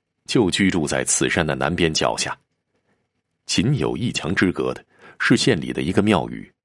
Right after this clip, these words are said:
名叫南香寺。吕林崇早年中了个秀才，后来屡屡名落孙山。父亲临终嘱咐，一定要守住这个房子，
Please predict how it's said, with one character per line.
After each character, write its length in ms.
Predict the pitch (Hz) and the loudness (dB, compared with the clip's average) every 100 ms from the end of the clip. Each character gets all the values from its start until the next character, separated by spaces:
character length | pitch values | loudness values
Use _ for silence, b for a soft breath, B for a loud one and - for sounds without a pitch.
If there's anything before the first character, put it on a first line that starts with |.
| _ _ _ | _ _ _
名 180 | 73 90 | -2 0
叫 420 | 90 53 50 - _ _ _ | 0 0 -4 -18 _ _ _
南 320 | 76 76 113 | -4 -2 0
香 260 | 123 120 107 | 2 2 2
寺。 240 | - 85 - _ _ _ _ _ _ _ _ _ _ _ _ _ _ B B B B B B B | 0 -2 -6 _ _ _ _ _ _ _ _ _ _ _ _ _ _ B B B B B B B
吕 160 | 92 90 | 2 4
林 180 | 92 98 | 4 2
崇 220 | 85 92 | 0 2
早 200 | - 60 | 2 0
年 220 | 65 73 | -2 -2
中 220 | 104 87 | 0 0
了 40 | 71 | 0
个 120 | 73 | 2
秀 200 | 92 60 | 2 2
才， 220 | - - _ _ _ _ | -4 -10 _ _ _ _
后 260 | - 92 | 0 0
来 280 | 58 57 - B B _ | 0 -8 -12 B B _
屡 180 | 80 120 | -2 0
屡 220 | 78 60 | -2 -4
名 240 | 65 76 | -4 -2
落 160 | 101 62 | 0 -2
孙 240 | - 82 | 0 -2
山。 240 | 73 67 - _ _ _ _ _ _ _ _ _ | 0 -2 -4 _ _ _ _ _ _ _ _ _
父 260 | - 165 104 | -6 0 0
亲 160 | - | 0
临 220 | 73 85 113 | -2 -2 0
终 180 | 113 | 0
嘱 240 | 101 64 57 | 0 -4 -6
咐， 180 | - - B B _ | -8 -10 B B _
一 120 | 90 | 0
定 160 | 160 135 | 2 0
要 180 | 73 65 | 0 -2
守 240 | - - | 0 0
住 140 | 78 | 0
这 140 | - 78 | 0 0
个 80 | 58 | -2
房 240 | 65 67 | -4 -6
子， 120 | 85 | -8